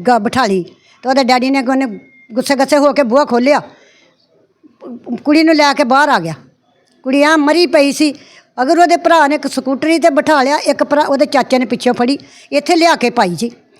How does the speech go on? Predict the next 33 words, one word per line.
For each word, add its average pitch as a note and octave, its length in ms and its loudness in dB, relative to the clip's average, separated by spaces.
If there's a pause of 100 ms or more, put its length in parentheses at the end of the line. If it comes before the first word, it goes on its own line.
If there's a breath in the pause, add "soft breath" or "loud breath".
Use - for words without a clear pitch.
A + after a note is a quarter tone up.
(200 soft breath)
ਤੇ C4 60 -10
ਪੁਲਿਸ D4+ 280 0
ਵਾਲਾ D#4+ 240 4
ਸਾਡੀ D4+ 320 -2
ਅੱਜ C#4+ 280 -2
ਤੱਕ C#4 260 0
ਵੀ D#4+ 140 0
ਨਹੀਂ D#4+ 140 0
ਸੁਣਾਈ C4 260 -2
ਕਰਦੇ। F3 300 -10 (920)
ਹਾਂਜੀ, F#3+ 260 -4 (320)
ਤੇ A#3+ 80 -6
ਮਿਹਰਬਾਨੀ C#4 540 2
ਸਾਡੀ C4+ 320 -2
ਹੱਥ - 480 -4
ਜੋੜ C4 260 4
ਕੇ - 200 0 (200 loud breath)
ਸਾਨੂੰ C4+ 640 -2
ਇਹਦਾ C#4+ 360 0 (460 loud breath)
ਕਾਨੂੰਨ C4+ 380 0
ਦਾ D4 220 0 (260 loud breath)
ਨਿਆਂ A#3+ 360 2
ਹੋਣਾ C#4 220 2
ਚਾਹੀਦਾ। A3+ 400 0 (340 soft breath)
ਇਹੋ C4+ 200 2
ਜਿਹਾ D#4+ 160 2
ਕਿਸੇ D#4 340 2
ਦੀ F4 80 0
ਬੱਚੀ D4 300 0
ਨਾਲ D4 300 4
ਵਰਤਾਓ A#3+ 500 -2
ਨਾ C#4 120 2
ਹੋਵੇ D4+ 260 4